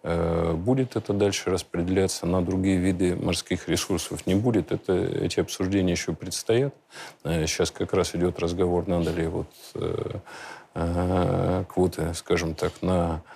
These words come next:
э, других морезверей распространять. Но то, что уже сделано, сработало эффективно.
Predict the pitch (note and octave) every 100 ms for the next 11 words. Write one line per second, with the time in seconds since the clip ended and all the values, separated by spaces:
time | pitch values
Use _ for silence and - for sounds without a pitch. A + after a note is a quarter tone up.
0 | - - - E2+ E2+ E2+ F2 F2 F2 F2+
1 | F2 F2+ F2 F2 F2 E2+ E2+ F#2+ F2+ E2
2 | - - F2+ E2+ F2+ A2 B2+ G#2 F2 -
3 | D2 - F2 E2 D2+ - - - - F2+
4 | F#2+ G2+ G2 G2 F2 G#2 - G#2 G2+ B2
5 | A#2+ F#2+ E2+ E2 D#2+ D#2 - G2+ A2+ -
6 | F2 E2+ - - - D2 D#2+